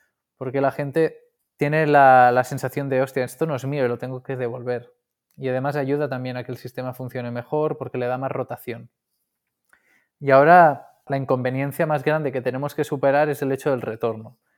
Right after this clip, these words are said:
Bueno, dos cosas, ¿no? La magnitud de la red, que esto es básicamente picar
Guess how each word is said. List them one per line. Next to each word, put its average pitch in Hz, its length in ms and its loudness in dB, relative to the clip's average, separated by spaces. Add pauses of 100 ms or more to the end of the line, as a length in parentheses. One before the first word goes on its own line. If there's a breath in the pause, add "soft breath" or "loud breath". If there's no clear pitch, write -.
(140)
Bueno, 143 240 2
dos 165 160 4
cosas, 123 320 -4
¿no? 127 400 -2
La 127 160 2
magnitud 131 400 -4
de 135 100 -2
la 131 140 2
red, 196 280 0
que - 60 -6
esto 131 220 -4
es 120 60 -4
básicamente 123 960 -4
picar 123 380 -6